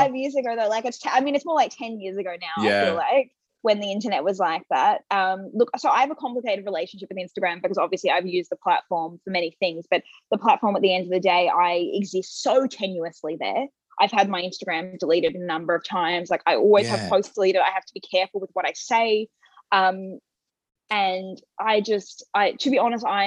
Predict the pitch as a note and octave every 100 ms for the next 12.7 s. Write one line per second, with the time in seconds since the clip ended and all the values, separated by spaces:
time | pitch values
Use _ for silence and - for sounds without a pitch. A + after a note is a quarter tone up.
0 | G3 F#3+ G3 F#3 G#3+ A#3 A#3 A3 G3 G3+
1 | F#3+ F#3+ F#3 D#3+ E3 E3+ F3 E3+ - F3+
2 | F3 - E3 E3 E3+ _ _ _ _ -
3 | A3+ G#3+ G#3 F#3+ F#3+ F#3 F3+ F3+ F3 -
4 | - - - G#3 G3 F#3+ F#3 F3+ F3+ F3+
5 | F3+ E3 F3+ G3 G3+ - A3+ A#3 B3 A#3+
6 | A#3+ B3 A#3 A3 G#3+ A3 C4 G#3 G#3+ F#3
7 | F#3 F3 G3 F#3+ F#3 E3+ E3 D#3 E3 -
8 | _ F3+ E3+ E3 F3 - - F3 E3 D#3+
9 | - - - F#3+ D#3+ G3+ - D#3+ G#3+ A#3
10 | - - F3 D3 D#3 - D3 E3+ E3 D#3
11 | D3+ D3+ D3+ D#3 C3+ C#3 C#3+ D3 - -
12 | D#3+ - - G#3 - C4 D#4